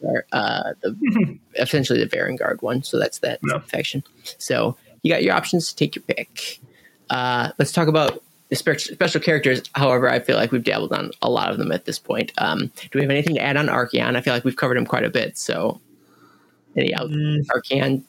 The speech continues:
Speaker 1: tidbits? Super
Speaker 2: I think
Speaker 1: strong.
Speaker 2: we covered most of them.
Speaker 1: Cool mount. Um, I feel like we've covered quite a bit of Be'lakor. However, there's some more questions that have come up that are pertaining to the both of them. I know we've talked at, at length a little bit about their,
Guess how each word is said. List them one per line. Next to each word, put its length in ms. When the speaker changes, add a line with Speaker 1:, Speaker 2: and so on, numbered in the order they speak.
Speaker 1:
tidbits? 640
Super 300
Speaker 2:
I 40
think 140
Speaker 1:
strong. 80
Speaker 2:
we 80
covered 280
most 300
of 60
them. 300
Speaker 1:
Cool 420
mount. 340
Um, 340
I 80
feel 200
like 140
we've 160
covered 240
quite 180
a 40
bit 120
of 60
Be'lakor. 460
However, 480
there's 220
some 100
more 120
questions 380
that 60
have 100
come 180
up 160
that 180
are 120
pertaining 460
to 80
the 80
both 240
of 80
them. 200
I 60
know 120
we've 120
talked 240
at, 120
at 160
length 280
a 40
little 200
bit 100
about 280
their, 280